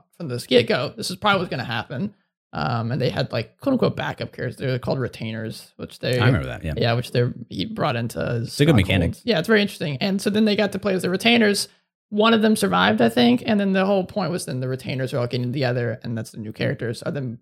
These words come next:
Speaker 1: figure out how we're gonna go get revenge on
Speaker 2: Mm-hmm.
Speaker 1: this guy just killed everybody.
Speaker 2: Get people to care about something and then don't,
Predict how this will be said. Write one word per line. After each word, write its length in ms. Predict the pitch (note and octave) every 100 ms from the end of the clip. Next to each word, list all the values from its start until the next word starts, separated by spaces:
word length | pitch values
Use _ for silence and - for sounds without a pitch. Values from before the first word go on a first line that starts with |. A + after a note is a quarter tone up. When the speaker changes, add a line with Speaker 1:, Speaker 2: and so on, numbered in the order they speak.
| _
Speaker 1:
figure 180 | - E3
out 160 | D3 G#2+ _
how 260 | - F#3
we're 80 | C#3+
gonna 160 | C#3 C#3
go 160 | B2+
get 260 | A#2+ - B2
revenge 500 | B2 B2 B2 C3+ A#2+
on 200 | - B2
Speaker 2:
Mm-hmm. 100 | C3+ G#3 _ _
Speaker 1:
this 140 | D#3+
guy 120 | - -
just 160 | A2 -
killed 200 | - A#2
everybody. 440 | A#2 B2 A2+ - _ _ _ _ _
Speaker 2:
Get 100 | B2
people 220 | C3 B2+ A#2
to 60 |
care 100 | B2
about 180 | A2 G#2
something 260 | F#2+ F#2 E2+
and 160 | E2
then 360 | D#2+ D#2+ D2+ - _ _ _ _ _ _
don't, 240 | F#2+ F#2